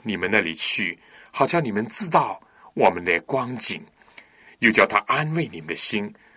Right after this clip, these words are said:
再说呢，这两卷的书信有很多的字句都是非常的接近，甚至是很相同的。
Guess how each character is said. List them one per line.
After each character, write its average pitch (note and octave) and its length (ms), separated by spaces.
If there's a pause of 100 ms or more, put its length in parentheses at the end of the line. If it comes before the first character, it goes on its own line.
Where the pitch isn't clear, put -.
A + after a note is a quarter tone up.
(400)
再 A3 180
说 A3 220
呢， F#3 100 (360)
这 - 140
两 B2 260
卷 A2+ 160
的 G2 60
书 G3 300
信 A#2+ 320 (340)
有 C3 140
很 G#2 420
多 E3 180
的 C3 100
字 A#2+ 320
句 F#2+ 340 (200)
都 A#2+ 100
是 G#2 160
非 - 240
常 - 180
的 F#2+ 100
接 - 280
近， - 300 (960)
甚 D#3 240
至 B2+ 140
是 - 120
很 G2 220
相 C3+ 360
同 F2 220
的。 - 100